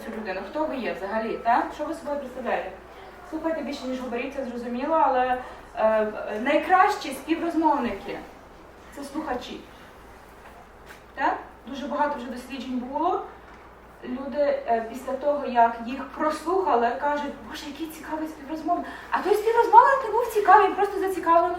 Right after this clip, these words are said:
слухав, так? Тобто цікавий співрозмовник — це той, що слухає. Якість переважає кількість, якісні знайомства,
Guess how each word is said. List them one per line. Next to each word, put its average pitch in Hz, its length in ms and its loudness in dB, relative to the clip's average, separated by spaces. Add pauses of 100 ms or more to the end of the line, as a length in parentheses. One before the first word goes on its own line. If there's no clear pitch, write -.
слухав, - 420 -4
так? 226 260 6 (840)
Тобто 294 480 2
цікавий 349 340 4
співрозмовник — 330 560 0 (100)
це 285 240 0
той, 254 100 -4
що 240 120 -8
слухає. - 380 -6 (540)
Якість 302 320 0
переважає 269 380 -4
кількість, 311 360 -8
якісні 285 520 0
знайомства, 214 720 -6